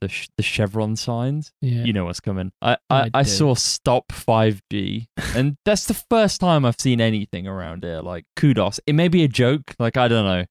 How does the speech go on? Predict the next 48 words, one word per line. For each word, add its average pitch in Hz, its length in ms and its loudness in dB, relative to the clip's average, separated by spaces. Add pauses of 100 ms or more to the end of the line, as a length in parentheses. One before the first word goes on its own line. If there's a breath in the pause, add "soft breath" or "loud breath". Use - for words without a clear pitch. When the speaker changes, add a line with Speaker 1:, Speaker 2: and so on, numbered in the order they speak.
Speaker 1:
know. 117 60 -4
Um, 107 640 -4
but 120 480 2
it's - 280 -2
just - 320 -4
like, 98 240 -2 (100)
I 147 140 2
can't 135 260 2
wait 110 180 2
for - 80 -12
just, 107 340 -8
this 151 140 2
stuff - 220 -2
just - 180 -8
has - 280 -6
to, 104 120 -4
like, 90 160 -4
roll 101 460 0
out 90 220 -2
and 101 160 -8
just 110 160 -6
has 113 160 -6
to - 80 -10
be 104 100 -2
here 101 380 2
and, 101 180 -4
like, 95 240 -8
unavoidable 104 680 0
to - 100 -12
stop - 420 -4
this - 360 -8
idiocy 120 920 2
of 117 120 -10
these 110 240 -2
people 110 340 -2
around. 98 360 -6
Like, 101 100 -8
also, 104 460 -2 (120)
don't 294 180 -6
spray - 480 0
paint 120 380 -2
public, 101 360 -6 (140)
don't 190 260 -6
spray 143 240 2
paint 135 240 2
private 143 440 2
property 120 400 2
or, 101 240 4